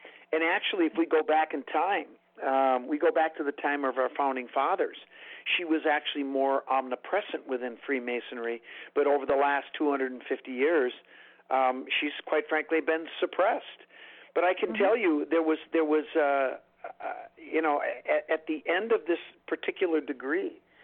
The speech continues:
Speaker 1: so the first half of the degree, I had to remember those lines I read to you. In the second part, I was given some quick lines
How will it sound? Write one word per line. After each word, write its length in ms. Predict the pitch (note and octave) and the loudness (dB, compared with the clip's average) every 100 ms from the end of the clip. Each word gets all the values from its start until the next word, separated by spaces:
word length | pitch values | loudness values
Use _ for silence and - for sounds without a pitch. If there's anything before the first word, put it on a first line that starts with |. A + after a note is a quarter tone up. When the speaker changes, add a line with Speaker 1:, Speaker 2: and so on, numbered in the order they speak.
| - - - - | -20 -20 -8 0
Speaker 1:
so 80 | E3 | 0
the 80 | D3+ - | 0 2
first 240 | G#3+ A3+ - | 2 2 0
half 220 | F#3 D3 | 0 0
of 60 | C#3+ | 0
the 60 | C#3+ | -2
degree, 280 | C#3 C#3+ | 0 2
I 140 | C#3 D3 | 2 2
had 200 | E3 C3+ | 0 2
to 140 | C#3 - | 0 -2
remember 520 | C#3 C#3+ C#3+ C3+ C3 | -2 0 0 0 2
those 200 | C3 C3 C3 | 4 2 2
lines 260 | C3+ C3 B2 | 0 0 0
I 60 | A#2+ | 0
read 220 | B2+ C3+ - | 2 0 -2
to 60 | - | -12
you. 160 | - - - - - - | -12 -14 -20 -20 -10 -4
In 160 | D3+ | -2
the 100 | C3+ - - | -2 -4 -2
second 280 | A3 B3 G3 | 0 -2 -6
part, 340 | - - - - _ _ _ - - - - | -6 -6 -6 -14 _ _ _ -20 -20 -10 -2
I 60 | D#3+ | 0
was 160 | D#3+ - | 0 0
given 260 | D#3 C#3+ C3 | 0 0 -4
some 180 | C3+ C3+ - _ _ - | -8 -10 -16 _ _ -4
quick 220 | F3+ - | -4 -2
lines 380 | D#3+ C#3+ C#3+ C#3 | 0 2 0 -2